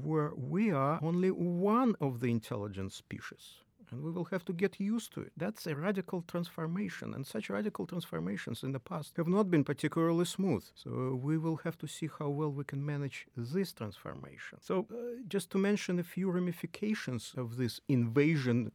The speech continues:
of a, a different, uh, intelligent life into our civilization. For example, the cyber defense and, uh,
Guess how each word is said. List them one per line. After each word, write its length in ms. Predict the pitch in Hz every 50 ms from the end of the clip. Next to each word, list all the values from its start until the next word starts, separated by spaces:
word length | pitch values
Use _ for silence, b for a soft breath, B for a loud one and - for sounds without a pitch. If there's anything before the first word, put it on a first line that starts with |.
| _ _ -
of 280 | 113 110 110 107 107 - -
a, 220 | 120 113 110 107 - - 135
a 80 | 110
different, 640 | 104 104 104 131 151 - - 139 120 120 120 - - 120
uh, 160 | 123 117 120
intelligent 720 | - 147 123 113 - - 139 139 123 110 104 113 107 104 -
life 380 | 113 113 120 139 175 190 - -
into 240 | 107 107 104 - - -
our 200 | 107 107 101 101 -
civilization. 800 | - - - - - - 101 101 - - - - - - - -
For 180 | 175 170 180
example, 640 | 175 147 143 190 196 208 - - - - - - 110
the 340 | 110 123 127 139 139 143 143
cyber 500 | 135 - - - 165 185 202 190 202 185
defense 500 | 170 175 - - 202 190 185 165 - - -
and, 520 | - 151 151 156 151 156 151 147 143 131 139
uh, 220 | 139 139 135 139